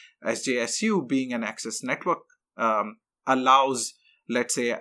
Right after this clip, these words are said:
identity from A T and T, um, allows, uh, identity from a Samsung hardware, um, you know,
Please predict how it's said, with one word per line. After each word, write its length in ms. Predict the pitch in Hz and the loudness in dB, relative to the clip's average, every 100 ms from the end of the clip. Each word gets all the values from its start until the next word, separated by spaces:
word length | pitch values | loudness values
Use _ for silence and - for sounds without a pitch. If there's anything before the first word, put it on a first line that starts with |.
| 113 | 0
identity 520 | 120 131 127 135 131 | 2 2 0 -4 -6
from 500 | - 120 110 107 - _ _ _ _ - | -4 -2 -2 -4 -16 _ _ _ _ -8
A 80 | |
T 180 | 104 117 | -4 -4
and 160 | 110 113 | -4 -2
T, 520 | 185 196 185 175 170 _ _ - | -2 -2 -4 -6 -12 _ _ -6
um, 480 | 117 110 107 107 - | -2 0 -2 -4 -10
allows, 500 | - 113 120 123 101 - | -4 0 0 0 -6 -6
uh, 240 | 113 110 - | -4 -2 -2
identity 540 | 117 123 120 123 120 | -2 -2 -6 -4 -4
from 340 | 113 120 107 110 | -4 -2 -2 -4
a 300 | 110 104 101 | -4 -2 -2
Samsung 640 | 98 - 123 123 131 117 | -4 0 0 0 -2 -4
hardware, 760 | 113 127 160 151 156 151 151 147 - _ - _ - | 0 4 4 2 -2 -2 -4 -6 -10 _ -20 _ -2
um, 420 | 120 110 107 110 - - | 0 2 -2 -6 -12 -6
you 140 | 113 | -4
know, 220 | 117 143 | -4 -4